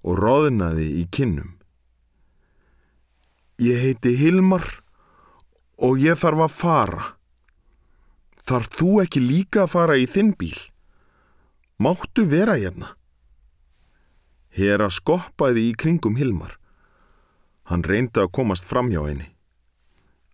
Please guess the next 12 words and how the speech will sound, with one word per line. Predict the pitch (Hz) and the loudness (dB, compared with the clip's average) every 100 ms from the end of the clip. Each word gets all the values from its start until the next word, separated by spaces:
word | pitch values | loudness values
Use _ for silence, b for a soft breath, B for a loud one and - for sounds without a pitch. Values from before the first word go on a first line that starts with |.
| _ | _
"Auðvitað | 120 156 190 214 180 127 | 0 2 4 2 2 2
má | 123 175 | 2 2
ég | 185 135 | 2 2
vera | 180 151 | 2 0
hérna. | 87 80 85 82 - _ _ _ _ | -2 -6 -10 -12 -16 _ _ _ _
Ég | - 175 | 0 2
á | 160 | 2
heima | 170 285 247 135 | 2 4 2 2
hér." | 170 98 - _ _ _ _ _ _ _ _ _ _ _ | -2 -2 -8 _ _ _ _ _ _ _ _ _ _ _
Hera | 120 104 92 | 0 2 2
hló | 82 113 120 113 | 0 2 2 2
glaðlega. | - 104 123 82 71 67 | 0 0 0 -2 -6 -14